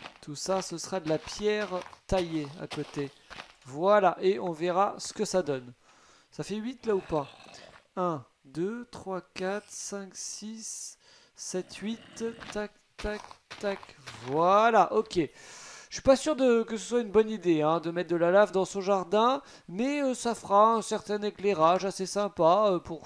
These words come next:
jeter les monstres dedans si jamais ils popent à l'intérieur. Ça pourrait être pas mal du tout.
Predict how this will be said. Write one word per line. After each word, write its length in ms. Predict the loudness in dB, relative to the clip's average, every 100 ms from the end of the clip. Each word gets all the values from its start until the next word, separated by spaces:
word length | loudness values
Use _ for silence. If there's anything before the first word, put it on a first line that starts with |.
| -12 -4
jeter 300 | -2 0 0
les 120 | 0
monstres 380 | -2 -8 2 6
dedans 300 | 6 4 -4
si 140 | -2
jamais 280 | -2 0 -2
ils 80 | -2
popent 260 | -2 0
à 60 | 0
l'intérieur. 640 | 0 -2 -2 0 0 0 -4 -16 -20 -4
Ça 180 | 0
pourrait 280 | 2 4 2
être 100 | 2
pas 140 | 2 2
mal 160 | 0
du 160 | 0 -6
tout. 200 | -6